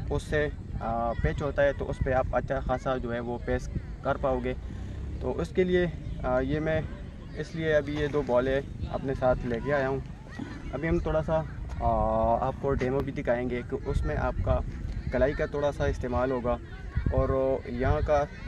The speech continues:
ये shoulder का थोड़ा सा इस्तेमाल होगा, उसमें कमर का भी आपका थोड़ा सा इस्तेमाल होगा। उससे पहले जो run up आपका होता है वो आपका balance होना चाहिए।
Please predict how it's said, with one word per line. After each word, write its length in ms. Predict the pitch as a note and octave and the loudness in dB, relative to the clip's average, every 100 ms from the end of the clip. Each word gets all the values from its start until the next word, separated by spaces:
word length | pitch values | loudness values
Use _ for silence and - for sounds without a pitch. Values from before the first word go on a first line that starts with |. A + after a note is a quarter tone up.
| C3+ | -4
ये 80 | C3+ | -2
shoulder 340 | C3+ C3 D3 | 0 0 0
का 100 | D3+ | 0
थोड़ा 220 | C3+ C3+ | 0 -2
सा 120 | C#3 C3+ | 0 2
इस्तेमाल 440 | A#2 A2+ A2+ B2 | 2 0 -2 -2
होगा, 220 | A2+ A2+ A2 | 0 2 2
उसमें 340 | C3+ - D3 | 0 -4 -6
कमर 280 | - C#3 D3+ | -4 -2 -2
का 120 | D3+ | -2
भी 140 | C#3 C3+ | -2 2
आपका 280 | A#2+ - B2 | 2 0 -6
थोड़ा 140 | B2 A#2+ | -4 -4
सा 120 | B2 | -4
इस्तेमाल 440 | A#2+ B2 A2+ A2+ A#2 | -4 -4 -2 0 -2
होगा। 300 | A2 A2 A2 - | 0 0 0 -2
उससे 220 | C#3+ C#3+ D#3 | -4 -2 -2
पहले 320 | C#3 C3+ C3+ | -2 -2 -2
जो 220 | C#3 C3+ - | -2 -2 -2
run 140 | A#2 C3 | -2 -2
up 200 | - - | -4 -4
आपका 300 | A#2+ - B2+ | -4 -4 -4
होता 260 | A#2 - | -4 -2
है 100 | B2 A#2+ | 0 0
वो 180 | A#2+ B2 | -2 -2
आपका 320 | A2 - B2 - - - - - - | -2 -4 -6 -4 0 4 4 2 0
balance 340 | A#2 A#2 C#3+ C#3+ | -2 -2 -2 -2
होना 220 | B2+ B2+ | 0 0
चाहिए। 380 | - B2 A2+ | 0 2 2